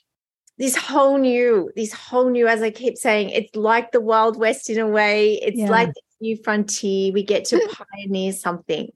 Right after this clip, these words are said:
Speaker 1: So, um, I came into Web three. I saw the power, potential, just so much goodness that we could start to layer it with. And for me, spirituality was exactly what I felt,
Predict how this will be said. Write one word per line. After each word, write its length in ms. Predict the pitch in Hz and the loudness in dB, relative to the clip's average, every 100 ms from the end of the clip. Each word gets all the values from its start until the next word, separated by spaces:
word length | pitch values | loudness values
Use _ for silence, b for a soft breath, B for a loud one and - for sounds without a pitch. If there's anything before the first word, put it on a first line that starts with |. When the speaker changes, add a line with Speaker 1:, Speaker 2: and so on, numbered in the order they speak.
| - | -12
Speaker 1:
So, 540 | - 208 202 202 202 202 B B B B | -2 2 4 4 2 -2 B B B B
um, 340 | 214 214 214 | 2 2 2
I 80 | - | 0
came 320 | 220 - 294 285 | 0 0 0 2
into 240 | 294 294 | -2 0
Web 220 | 285 254 | 2 0
three. 420 | 262 233 226 233 220 | -2 0 2 2 0
I 100 | 214 | -2
saw 220 | - 226 | -2 -2
the 100 | 214 | -2
power, 420 | - 220 220 220 | -6 0 2 2
potential, 920 | 208 202 - - 220 220 233 220 214 B B B B B - _ - | 0 -8 -8 -4 -4 -2 2 2 2 B B B B B -20 _ -4
just 360 | 262 262 - _ - _ | 0 0 -6 _ -20 _
so 520 | - - 269 254 285 | -16 -2 2 4 4
much 380 | 285 262 233 - | 4 4 2 -4
goodness 500 | - 254 226 214 190 | 0 0 2 0 -2
that 140 | - - | -2 0
we 100 | 214 | 0
could 220 | 226 190 | 0 -2
start 540 | - - 196 190 - | -4 -2 -2 -2 -4
to 160 | - 202 | -2 -2
layer 420 | 190 196 190 190 | 0 2 2 2
it 100 | - | 0
with. 260 | 196 185 - _ - | 0 0 -2 _ -2
And 420 | 190 185 185 - | 0 0 -2 -4
for 120 | 196 | -2
me, 720 | 185 190 190 196 196 202 - | 0 0 2 4 4 2 -4
spirituality 1040 | - - - 180 180 - 175 175 175 170 165 | -14 -14 -2 0 0 -2 0 2 2 2 2
was 560 | - - - 196 - - B B B B | 2 2 2 0 -4 -8 B B B B
exactly 1160 | - 190 196 220 202 254 - 185 170 170 165 180 - | -2 0 0 0 0 -4 0 2 2 0 -4 -14 -4
what 320 | 190 175 - | 2 2 2
I 240 | - 190 | 2 2
felt, 560 | 208 - 175 165 170 - | 0 0 2 4 2 -4